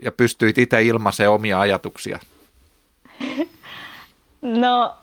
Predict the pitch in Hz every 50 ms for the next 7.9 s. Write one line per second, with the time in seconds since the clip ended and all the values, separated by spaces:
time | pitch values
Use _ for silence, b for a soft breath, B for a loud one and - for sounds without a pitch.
0 | _ _ - 220 185 202 214 208 220 233 240 254 285 311 330 311 - - 247 254
1 | 247 254 247 - 262 254 240 240 233 233 226 226 226 - - 202 202 202 202 190
2 | 208 202 196 - 196 196 202 190 175 190 190 196 190 - - 196 214 214 190 185
3 | 185 185 185 180 - - - - - 190 190 185 - 180 175 180 185 190 196 208
4 | - - - _ b b b b b b b b b b b b b _ - 208
5 | 247 254 262 262 - 311 285 247 240 - _ _ _ - 233 240 254 277 269 -
6 | 285 262 240 214 208 240 240 254 247 277 240 240 262 269 330 - - - 320 254
7 | 220 208 - 226 220 - - 240 269 269 269 262 269 294 226 226 -